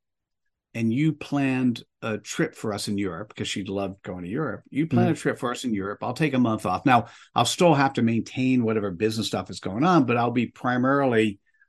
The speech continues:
Speaker 1: um, you and the family." And so we ended up doing that and have done that for the last twenty-three years. We, we rent a house in Europe somewhere. We invite friends and family to come visit.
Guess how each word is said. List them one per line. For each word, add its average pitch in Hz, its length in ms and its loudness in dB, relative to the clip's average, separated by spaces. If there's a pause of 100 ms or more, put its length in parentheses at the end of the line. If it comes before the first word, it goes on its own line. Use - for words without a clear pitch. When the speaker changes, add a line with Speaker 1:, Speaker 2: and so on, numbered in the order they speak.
(260)
Speaker 1:
um, 110 340 -2
you 135 240 8
and 120 100 2
the 110 40 -2
family." 117 560 -2 (1120)
And 151 260 6
so 170 180 4
we 170 280 4
ended 208 200 0
up 151 120 -4
doing 160 260 6
that 123 240 2
and 123 240 -4
have 147 220 -2
done 131 160 4
that 123 240 0
for 123 80 -10
the 113 40 -6
last 113 360 -6
twenty-three 110 420 -4
years. 113 320 0
We, 110 240 -2
we 107 180 -4
rent 110 280 -4
a 95 40 -6
house 101 360 -8
in 101 100 -4
Europe 113 320 -4
somewhere. 104 560 -6
We 101 160 -4
invite 95 440 -8
friends 98 220 -10
and 92 120 -12
family 95 340 -10
to 92 100 -14
come 90 220 -12
visit. 92 300 -12